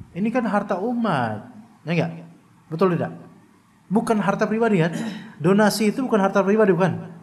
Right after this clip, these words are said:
Bukan. Ini yang bahaya, Ikhwan. Maka jangan sampai kita itu kadang ceramah zuhud, zuhud, zuhud,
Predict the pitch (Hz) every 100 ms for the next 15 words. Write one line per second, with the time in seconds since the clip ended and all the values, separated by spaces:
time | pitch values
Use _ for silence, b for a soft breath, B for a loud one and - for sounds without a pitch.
0 | - _ 151 165 131 95 - _ _ _
1 | - _ - 165 156 113 120 113 151 139
2 | 110 117 104 B B B B - 139 160
3 | 135 156 180 165 185 175 190 175 170 175
4 | 208 180 180 165 180 190 185 180 170 196
5 | 196 165 185 170 165 180 185